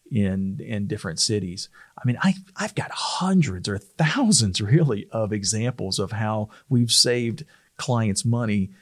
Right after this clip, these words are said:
by not having them have to pay travel fees to get one of our instructors to, to their location. Um, and in fact, um, we, the, the, one of the examples that kinda comes to mind just off the top of my head is we had a, a,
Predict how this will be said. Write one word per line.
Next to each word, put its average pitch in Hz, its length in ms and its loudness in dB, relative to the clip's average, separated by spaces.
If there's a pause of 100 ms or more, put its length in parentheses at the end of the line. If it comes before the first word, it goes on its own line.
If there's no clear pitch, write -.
(220)
by 104 160 2
not 95 240 0
having 95 360 -4
them 90 340 -8
have 120 220 -2
to 104 80 -4
pay 98 180 -6
travel 104 340 -4
fees 90 240 -8
to 104 100 -2
get 85 140 -4
one 90 120 -6
of 90 100 -14
our 78 80 -10
instructors 92 560 -6
to, 95 320 -8 (100)
to 92 260 -4
their 95 200 0
location. 95 600 -4 (440)
Um, 104 480 -2
and 127 140 0
in 113 80 2
fact, 117 460 -2
um, 98 480 -4 (920)
we, 120 160 2
the, 120 300 0
the, 117 320 -2
one 123 280 -2
of 120 80 0
the 117 80 0
examples 104 440 -2
that 95 160 -8
kinda 104 160 -2
comes 107 240 -4
to 98 60 -2
mind 98 260 -2
just 98 120 -8
off 95 120 -4
the 95 60 -10
top 101 160 -6
of - 40 -14
my 95 100 -4
head 101 200 -4
is 95 260 -4 (400)
we 123 140 4
had 127 240 2
a, 101 300 0
a, 95 100 -2